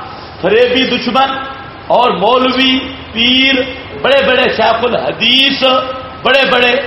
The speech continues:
او حضرت صاحب، حضرات،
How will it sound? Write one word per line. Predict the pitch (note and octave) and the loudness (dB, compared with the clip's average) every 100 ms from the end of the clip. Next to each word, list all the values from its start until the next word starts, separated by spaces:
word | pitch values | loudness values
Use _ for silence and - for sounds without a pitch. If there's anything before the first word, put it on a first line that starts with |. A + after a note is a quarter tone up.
| - - | -8 -6
او | - B3+ C#4 C4+ C4+ C4 B3+ | 0 2 4 4 4 4 4
حضرت | - A3+ B3 - - | 4 2 0 0 0
صاحب، | G#3+ B3 - | 2 2 2
حضرات، | D3 F3 E3 G#3 A#3+ C4+ - | 0 0 2 4 4 4 2